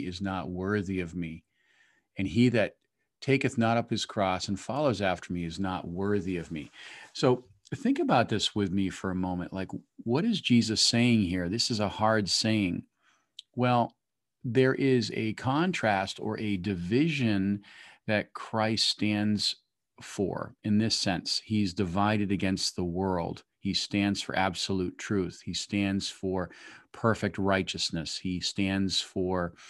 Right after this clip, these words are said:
these, uh, holy, holy standards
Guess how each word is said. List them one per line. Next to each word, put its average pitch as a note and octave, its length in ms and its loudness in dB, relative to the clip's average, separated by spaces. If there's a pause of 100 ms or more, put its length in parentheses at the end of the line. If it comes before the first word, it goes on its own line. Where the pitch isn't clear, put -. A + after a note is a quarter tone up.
(460)
these, G#2+ 600 2
uh, F#2 260 -2
holy, C3 880 6 (260)
holy C3 640 2 (240)
standards G2+ 880 4